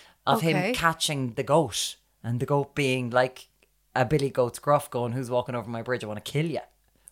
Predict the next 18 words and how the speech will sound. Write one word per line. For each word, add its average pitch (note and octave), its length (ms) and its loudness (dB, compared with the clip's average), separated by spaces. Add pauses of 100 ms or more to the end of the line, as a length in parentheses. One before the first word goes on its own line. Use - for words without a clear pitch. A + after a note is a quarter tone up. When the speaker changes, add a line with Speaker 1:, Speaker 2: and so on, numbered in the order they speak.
Speaker 1:
with A#2+ 160 -2
the A#2 80 -2
wild A2+ 520 -4
eyes. F#2 460 -8 (600)
And D#3+ 320 4
Speaker 2:
<laughs> - 580 0
Speaker 1:
um, F3+ 500 2
he G#3 240 -2
was G#3+ 200 0
Speaker 2:
Different F3 300 4
Speaker 1:
then, - 60 -8
Speaker 2:
world, F3+ 300 -2
then. E3 140 -10
Speaker 1:
he G3 180 0
was G#3 200 0
then F3+ 160 4
put F#3+ 220 0
up E3+ 260 4